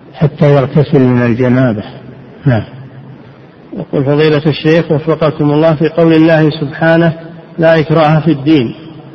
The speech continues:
Speaker 2: هل ورد أن هذه الآية منسوخة بآيات الجهاد؟
Speaker 1: نعم، هذا قول، هذا قول لبعض المفسرين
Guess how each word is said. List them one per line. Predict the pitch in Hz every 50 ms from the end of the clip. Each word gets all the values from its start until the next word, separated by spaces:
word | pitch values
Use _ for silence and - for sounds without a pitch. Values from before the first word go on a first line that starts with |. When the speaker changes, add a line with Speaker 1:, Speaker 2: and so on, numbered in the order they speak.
| - - - - - - - - - - 165
Speaker 2:
هل | 135 143 156 165
ورد | 165 170 170 160 151 143 139
أن | 143 147 151 160 160
هذه | 151 147 156 160 156 151 151 147 151
الآية | 147 175 165 156 156 151 143 127
منسوخة | 139 151 156 143 135 - 165 156 135 - 147 135
بآيات | 131 156 160 160 151 156 156 147 131 -
الجهاد؟ | 151 147 135 147 147 139 151 165 165 - - - - - - -
Speaker 1:
نعم، | 147 156 143 127 120 117
هذا | 135 151 151 160 165
قول، | 160 - 180 156 135 123 123 127 127 127 131 147 180 - - - - - - - - - - - - - - -
هذا | 143 139 139 135
قول | 131 - - 160 151 147 139 143 143 147 139 - - - - - - -
لبعض | - 135 127 127 131 151 147 135 131
المفسرين | 135 127 127 127 110 - 131 127 - - - 131 117 110 98 87